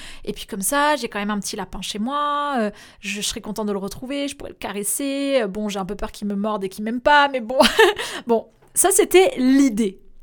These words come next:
J'ai vu, enfin, c'est pas ça, c'est, euh, l'id-, les idées potentiellement, c'était tout ce qu'il y a comme offre sur Le Bon Coin. Un aquarium, un chat, un chien, un lapin. Ça, c'est les idées.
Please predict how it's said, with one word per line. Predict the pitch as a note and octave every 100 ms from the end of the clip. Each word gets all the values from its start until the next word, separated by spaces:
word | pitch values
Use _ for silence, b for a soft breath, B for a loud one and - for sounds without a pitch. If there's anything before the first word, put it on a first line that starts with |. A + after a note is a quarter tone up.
| - - -
J'ai | G3 A3 C#4
vu, | A3 A#3+ D#4 G4+ G#4
enfin, | B3+ F#3+ - _ _ _ - -
c'est | - G#3
pas | G#3+ A#3
ça, | A#3+ F3+
c'est, | G3+ - B B B B B _ _ -
euh, | G#3 G3 G3 F#3+ F#3+ F#3 F#3 G3 _ _ -
l'id-, | G3+ A3+ G#3+ -
les | A#3 B3 A3+
idées | C4+ B3 E4+
potentiellement, | F4 C4 A#3 A#3+ A#3 D4
c'était | A3+ A3+
tout | - - E4+
ce | F4 -
qu'il | -
y | B3
a |
comme | B3 A#3 G#3
offre | - A#3 - -
sur | - G#3+
Le | G#3
Bon | G3+
Coin. | G3 F#3 - _ _
Un | - G3+
aquarium, | G3+ G3 F#3+ F#3+ F#3+ F#3+ F#3+
un | G#3 G3
chat, | - G3 F#3
un | G#3 G3
chien, | - G#3+ G#3
un | G3
lapin. | F#3 F#3+
Ça, | F#3+
c'est | E4+ D#4+
les | B3 G#3+
idées. | F#3+ F3+